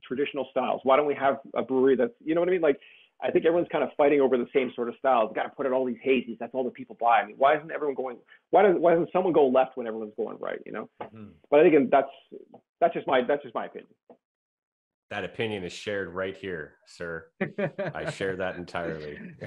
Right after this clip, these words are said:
Speaker 3: <laughs> It's time to go left a little bit.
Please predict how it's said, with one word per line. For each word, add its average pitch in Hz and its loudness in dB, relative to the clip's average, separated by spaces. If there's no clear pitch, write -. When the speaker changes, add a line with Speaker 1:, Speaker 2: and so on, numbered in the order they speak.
Speaker 3:
<laughs> 143 0
It's - -20
time 101 -4
to 98 -6
go 95 -4
left 90 -8
a 85 -14
little 82 -12
bit. 73 -12